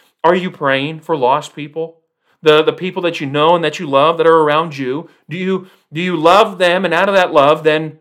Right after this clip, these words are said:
pray that they would be saved? And you know, this isn't just a,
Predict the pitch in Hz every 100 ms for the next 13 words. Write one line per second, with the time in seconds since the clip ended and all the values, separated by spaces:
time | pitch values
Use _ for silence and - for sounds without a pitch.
0 | _ _ 165 160 127 113 120 127 123 131
1 | 113 120 117 113 120 - 110 98 95 92
2 | _ _ _ _ _ _ _ _ _ _
3 | _ _ _ _ _ _ _ _ _ 170
4 | 170 185 180 170 185 190 151 151 151 -
5 | 117 104